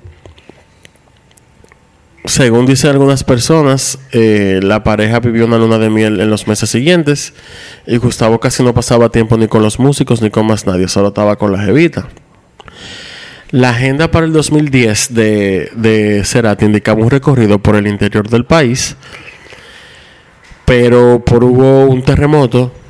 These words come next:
en Chile que tuvo, se tuvo que poner todo en pausa. Él incluso se metió mucho en,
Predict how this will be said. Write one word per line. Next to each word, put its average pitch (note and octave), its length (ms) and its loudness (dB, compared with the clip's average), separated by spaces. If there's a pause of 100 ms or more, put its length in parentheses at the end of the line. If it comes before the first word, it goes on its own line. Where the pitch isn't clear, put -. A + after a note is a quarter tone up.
(320)
en G#2+ 240 0
Chile B2 480 2
que A2 640 2
tuvo, A2+ 500 2 (120)
se - 140 -6
tuvo A2 260 0
que B2 100 0
poner A2 240 -2
todo A2 200 -2
en G#2 80 -6
pausa. C3 460 0
Él A2+ 120 0
incluso A2+ 320 0
se A#2 140 0
metió A2+ 280 0
mucho A2 520 -2
en, G#2 340 -4